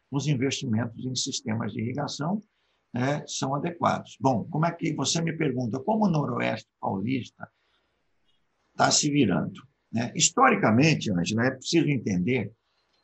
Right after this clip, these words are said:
que a irrigação cresce mais em regiões onde a irrigação já é consolidada. O efeito vizinho, vizinhança, é muito forte. Ou o efeito aquele que já é irrigante,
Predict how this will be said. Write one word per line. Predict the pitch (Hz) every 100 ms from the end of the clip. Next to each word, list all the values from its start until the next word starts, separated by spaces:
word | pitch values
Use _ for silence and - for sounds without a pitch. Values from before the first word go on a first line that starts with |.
| -
que | 139
a |
irrigação | 131 160 156 110 - 143 135 _
cresce | - 143 139 - - 127
mais | 113 123 123 120 147 151 - - _ _ _ _ _ -
em | 135 135
regiões | 123 131 117 110 107 135 139 - -
onde | 135 139
a | 123
irrigação | 131 123 - 127 127
já | 117 123
é |
consolidada. | 123 110 107 120 113 113 - - - _ _ _ _ _
O | -
efeito | 143 143 196 202 185 131
vizinho, | 139 113 107 143 151 113
vizinhança, | 101 127 117 98 101 143 139 - - - _ _ _ _ _ _
é | 120
muito | 135 170 165
forte. | - 156 165 - - - _ _ _ -
Ou | 185 185 151 - -
o | 151
efeito | 156 - 180 -
aquele | 147 - 247 220
que | - 120
já | 131
é | 131 202
irrigante, | 202 160 110 147 165 - -